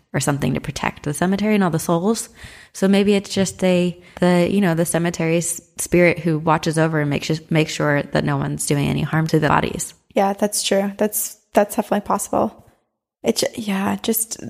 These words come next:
Speaker 2: the fact that it's silent, it almost reminds me a bit of, like, Bigfoot in a
Speaker 1: <laughs>
Speaker 2: way. <laughs> You
Speaker 1: You just
Speaker 2: know?
Speaker 1: want it to be Bigfoot.
Speaker 2: I, y-, <sighs> maybe it's a baby
Speaker 1: Aw,
Speaker 2: Bigfoot.
Speaker 1: that's just cute.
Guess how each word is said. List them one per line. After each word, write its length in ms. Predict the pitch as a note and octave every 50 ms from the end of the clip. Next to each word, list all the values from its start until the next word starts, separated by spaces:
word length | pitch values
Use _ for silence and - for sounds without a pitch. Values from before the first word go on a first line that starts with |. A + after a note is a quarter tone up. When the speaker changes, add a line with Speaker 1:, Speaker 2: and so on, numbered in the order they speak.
| - _ -
Speaker 2:
the 80 | A#3+
fact 320 | A3+ - A3+ G#3 - - -
that 100 | A#3+ A3+
it's 260 | - - - A3+ - -
silent, 560 | - - F3+ G3 F#3+ F#3 F#3+ G#3 A#3+ - -
it 140 | G#3 G3+ -
almost 320 | G3+ G3+ G#3+ A#3+ - -
reminds 380 | B3+ A3 G3+ G3 G3 G#3 - -
me 120 | G3 F#3
a 40 | F#3
bit 380 | F3+ - F#3 F#3 F3+ - -
of, 480 | - G3 G3 F#3+ F#3 F3 - - - - _ _ _
like, 320 | - A3+ G#3 F3+ - -
Bigfoot 680 | - G3+ C4 C#4 - G#3+ G#3 A3+ D#3+ E3+ - G3+ -
in 140 | - G#3+ G3+
a 100 | F#3+ F#3+
Speaker 1:
<laughs> 0 |
Speaker 2:
way. 520 | F#3+ F3 D#3+ C#3+ D3+ C3 - - - - - -
<laughs> 40 | E4 - - - - -
You 480 | G#3 C#4 C#4+ C4+ B3 A#3+ B3+ C4+ B3
Speaker 1:
You 140 | G3 - G#3
just 280 | G#3 B3 B3 C4 - -
Speaker 2:
know? 60 | -
Speaker 1:
want 160 | E3 D#3+ D#3
it 140 | C#3+ - -
to 60 | D#3+
be 120 | D3+ D3+ C#3
Bigfoot. 400 | B2+ B2 C#3+ - - - - - - _ _ _ -
Speaker 2:
I, 420 | G#3 A#3 A#3+ C#4 F4 G4+ G4 - - - _ _ -
y-, 180 | A3+ A#3 - - _
<sighs> 100 | C4 C4 - - - - - - _ _ _ -
maybe 260 | C#4 C#4+ C#4+ D#4+ D#5
it's 240 | D#5+ E5 D#5 D#5 - E4
a 40 | E4+ E4
baby 300 | D#4+ D4+ D4 C#4+ D4 D4
Speaker 1:
Aw, 60 | D#4
Speaker 2:
Bigfoot. 180 | B4+ A#4 E4
Speaker 1:
that's 180 | E4 D#4+ D4+ -
just 180 | C4 B3+ - -
cute. 400 | - - - - - - -